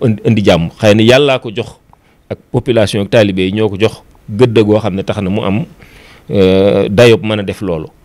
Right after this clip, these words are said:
ak volontairement rek la koy defee, waaye amu ci obligation de résultat, ndax su dee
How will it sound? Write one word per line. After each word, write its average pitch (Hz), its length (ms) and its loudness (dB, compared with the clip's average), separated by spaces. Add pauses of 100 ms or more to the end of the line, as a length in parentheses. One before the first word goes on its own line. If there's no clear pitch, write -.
(540)
ak 90 160 -2
volontairement 113 580 2
rek 120 140 -2
la 113 60 -4
koy 101 160 -4
defee, 85 240 -10
waaye 95 260 -2
amu 139 180 0
ci - 120 -8
obligation 139 480 0
de 117 100 -4
résultat, 101 300 -2
ndax - 240 -4
su - 100 -2
dee 175 160 4